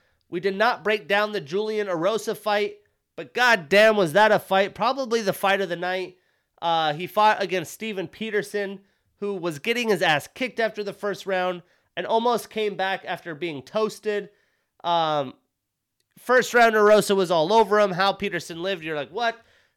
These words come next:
How in the hell?" And then Peterson just had these big, powerful shots, more powerful than Erosa had been landing,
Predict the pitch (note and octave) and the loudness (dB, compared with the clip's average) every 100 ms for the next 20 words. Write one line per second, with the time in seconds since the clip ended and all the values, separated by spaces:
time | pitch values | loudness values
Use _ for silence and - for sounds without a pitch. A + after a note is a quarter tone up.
0 | - F3 G3+ G3+ F#3+ E3 G3 G#3 G3+ - | -8 0 4 4 2 0 2 2 0 -8
1 | _ - A3 B3+ - B3 A3+ - G3+ F3+ | _ -6 -4 -4 -4 -6 -6 -6 -10 -4
2 | A3 G#3+ F#3+ D3 - G#3+ G#3+ E3 E3+ F3+ | -4 0 -2 -4 -2 2 2 0 -2 0
3 | G3+ F3+ E3+ - G3 F3+ - _ _ _ | 0 -2 -8 -2 -2 -2 -6 _ _ _
4 | F#3 B3+ A3 A3 A3 - G3+ F#3 F3 F#3 | 2 2 4 4 2 -2 -6 -4 -2 -2
5 | F#3+ F#3 E3+ D#3 C#3 E3+ G3+ G3+ G3 | -2 -4 -4 -6 -4 -2 -2 -4 -6